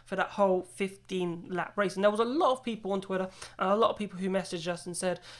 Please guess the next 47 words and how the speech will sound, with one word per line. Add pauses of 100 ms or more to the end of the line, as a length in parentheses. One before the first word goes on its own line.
(140)
you
know,
"There
was
no
energy
management.
You're
not
seeing
the
drivers
try
and,
and
conserve
energy."
And
it
wasn't
really
like
a
Formula
E
race. (680)
But, (380)
Jack,
the
only
way (360)
you
can
have
an
energy
management
race
in
a
Formula
E
car
on
rFactor
two
is